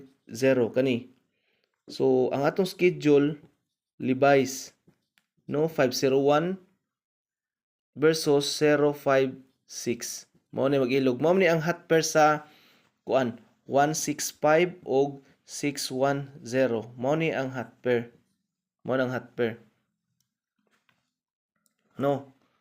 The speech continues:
So, mao na ang ato ang guide eight and, uh, guide five, guide six. So, ang atong seven og eight. Shout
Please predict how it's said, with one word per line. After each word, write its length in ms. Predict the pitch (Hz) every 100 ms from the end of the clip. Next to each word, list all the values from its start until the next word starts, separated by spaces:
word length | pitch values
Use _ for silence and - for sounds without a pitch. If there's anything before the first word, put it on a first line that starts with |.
| _
So, 240 | - 120
mao 160 | 127 151
na 160 | 160 139
ang 160 | 139
ato 220 | 131 - -
ang 240 | 131 135
guide 480 | 135 139 156 151 - _ _ _ _ _ -
eight 320 | 151 156 - -
and, 320 | 123 123 120 - -
uh, 140 | 123 123
guide 220 | 151 151
five, 260 | - 151 139
guide 240 | 135 131
six. 560 | - 160 - - - _ _ _ _ _ _ _ _ _ _ _ _ _ _ _ _ _ _ _ _
So, 300 | - 123 110
ang 100 | 143
atong 320 | 165 185 180
seven 400 | - 180 165 165
og 140 | 156 139
eight. 240 | 135 - _ _ _ _ _ _ _ _ _ _ _ - _ _ _ _ _ _ _ _ _ - - _ - _ -
Shout 160 | -